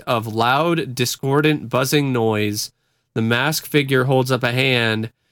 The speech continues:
with an irregularly blinking light. The film did not have any credits or claims to authorship. Messages, many commonly, uh, m-, many and commonly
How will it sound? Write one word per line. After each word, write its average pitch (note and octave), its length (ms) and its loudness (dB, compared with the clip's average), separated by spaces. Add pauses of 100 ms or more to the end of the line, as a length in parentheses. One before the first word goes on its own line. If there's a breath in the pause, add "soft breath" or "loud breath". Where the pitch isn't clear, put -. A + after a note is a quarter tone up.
(200)
with B2 200 2
an B2+ 100 2
irregularly C#3 580 2
blinking B2 540 0
light. A2 480 -2 (380)
The B2 80 2
film D3 480 2
did C#3 120 0
not C3 200 2
have A#2+ 180 0
any D#3 200 2
credits C3+ 680 0 (640)
or C3+ 240 2
claims B2+ 400 0
to C#3+ 140 0
authorship. B2 640 -4 (1200)
Messages, D3 840 2
many C#3 480 2
commonly, C3 800 0
uh, A#2 480 2
m-, C3+ 240 -2
many F3+ 200 4
and D#3+ 100 2
commonly B2+ 800 0